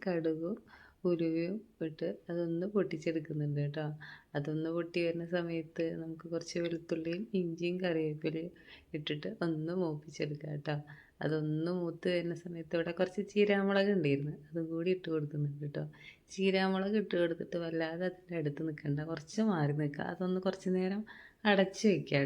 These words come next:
ട്ടോ. അപ്പം അടച്ച് വെച്ച് കുറച്ച് കഴിയുമ്പോൾ അത് ആ വെള്ളമൊക്കെ വറ്റി വന്നിട്ടുണ്ട്. ഇനി അതിലേക്ക്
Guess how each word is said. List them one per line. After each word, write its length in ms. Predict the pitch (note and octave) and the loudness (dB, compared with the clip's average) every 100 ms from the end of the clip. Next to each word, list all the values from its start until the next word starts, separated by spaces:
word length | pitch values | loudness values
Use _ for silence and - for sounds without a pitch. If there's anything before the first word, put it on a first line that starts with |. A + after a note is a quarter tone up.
| C#3+ | 2
ട്ടോ. 100 | C#3+ C#3 - - _ | 0 -2 -6 -18 _
അപ്പം 260 | - D#3 F3+ - - - - | -12 -10 -10 -14 -18 -18 -4
അടച്ച് 340 | E3+ E3 - F#3 | -2 -2 2 2
വെച്ച് 260 | F3 - F#3 F#3+ | 2 -2 -2 2
കുറച്ച് 260 | F3+ - E3+ | 0 0 0
കഴിയുമ്പോൾ 340 | E3 E3 E3 D#3+ | 2 2 2 0
അത് 80 | E3 E3+ | -2 -4
ആ 80 | E3 | -4
വെള്ളമൊക്കെ 400 | D#3+ D#3+ D#3 - E3 | -4 -2 -4 -2 0
വറ്റി 420 | D#3 D3+ - A3 C#4 - - _ - | 0 -2 -8 -6 -6 -8 -20 _ -4
വന്നിട്ടുണ്ട്. 420 | F3+ E3 D3+ D#3 D#3 | 2 2 2 2 2
ഇനി 120 | E3 F3 | 2 0
അതിലേക്ക് 420 | D#3+ D#3 D#3 | 0 -2 -2